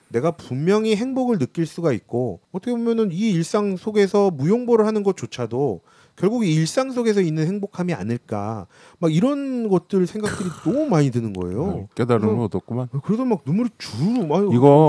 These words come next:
Speaker 1: 엄청
Speaker 2: 한 번
Speaker 1: 흘렸어요.
Speaker 2: 더 봐봐. 그러면은 더 깨달아.
Speaker 1: 한 번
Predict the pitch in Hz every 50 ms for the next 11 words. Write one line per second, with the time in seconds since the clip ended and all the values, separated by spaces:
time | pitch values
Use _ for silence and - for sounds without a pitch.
0 | 135 110 220 175 143 156 165 160 160 151 - 95 87 92 90 82 78 80 80 78
1 | 78 76 - _ _ - 95 95 92 95 110 127 131 110 87 73 67 _ - -
2 | - 104 - - 147 120 110 95 82 78 76 80 - - - 247 262 254 220